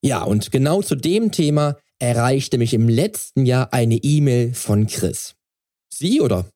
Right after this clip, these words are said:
er schrieb mir: Hallo Poli, ich danke dir für deinen super Podcast. Ich höre ihn schon von Anfang an und finde die Themen echt super und sympathisch rübergebracht. Habe auch schon ganz viel gelernt. Bestimmt gibt es noch total viel,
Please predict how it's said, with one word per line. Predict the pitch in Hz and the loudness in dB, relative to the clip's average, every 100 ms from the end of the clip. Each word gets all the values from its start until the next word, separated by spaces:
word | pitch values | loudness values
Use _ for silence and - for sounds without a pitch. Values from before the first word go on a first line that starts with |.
| _ | _
er | 104 135 185 | -2 0 0
schrieb | - 160 156 - | -2 -2 0 0
mir: | 175 220 208 _ _ _ - | 0 0 -6 _ _ _ -8
Hallo | 185 202 | 0 0
Poli, | - 123 104 76 - - | 0 0 2 -2 -8 -12
ich | - | -6
danke | 175 226 233 | -2 0 0
dir | 185 | 0
für | - | 0
deinen | 147 131 | 2 2
super | 139 214 196 | 2 2 0
Podcast. | - 170 - 131 139 - _ - - | 0 -2 0 0 0 -4 _ -18 -4
Ich | 131 - | -4 0
höre | 175 165 | 0 2
ihn | 147 | 0
schon | 139 139 | 2 2
von | 127 120 | 2 0
Anfang | 180 247 262 180 | 0 0 0 0
an | 143 151 160 _ _ _ | 2 2 2 _ _ _
und | 139 156 156 | 0 2 0
finde | - 127 113 | 0 2 2
die | 110 | 2
Themen | - 117 113 113 - | 2 2 2 0 -2
echt | 156 147 - | -2 -2 -6
super | - 135 123 120 120 _ _ - | -2 0 2 0 0 _ _ -2
und | 120 117 117 | 2 2 2
sympathisch | 123 110 98 98 107 127 | 0 0 0 0 2 0
rübergebracht. | 104 87 - - - - _ - | 0 -2 -2 -4 -6 -10 _ -6
Habe | 180 240 | -2 2
auch | 214 | 0
schon | - 160 151 | 0 0 2
ganz | 135 135 151 | 0 0 -2
viel | - 113 110 | 0 0 2
gelernt. | 117 90 71 69 - _ _ _ _ - | 2 0 -2 -8 -12 _ _ _ _ -4
Bestimmt | 151 214 262 277 | -2 0 0 -2
gibt | 196 | -2
es | 170 | 0
noch | 165 | 0
total | - 143 202 220 | -2 -2 0 0
viel, | - 165 151 156 | 0 2 2 0